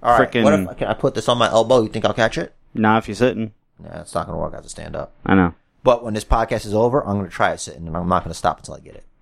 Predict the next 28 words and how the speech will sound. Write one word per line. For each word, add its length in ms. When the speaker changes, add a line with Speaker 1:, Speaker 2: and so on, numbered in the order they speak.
Speaker 2:
All 100
right. 120
Sitting? 460
Speaker 1:
Sitting. 520
Speaker 2:
Yeah, 280
it's 340
the 240
fucking 260
arm 140
of 60
the 60
chair 200
is 80
in 60
the 60
way. 100
Yeah, 160
take 220
it 60
off. 140
Speaker 1:
Dude, 360
I 100
got 160
no 140
limits. 500
Speaker 2:
All 80
right. 140
So, 580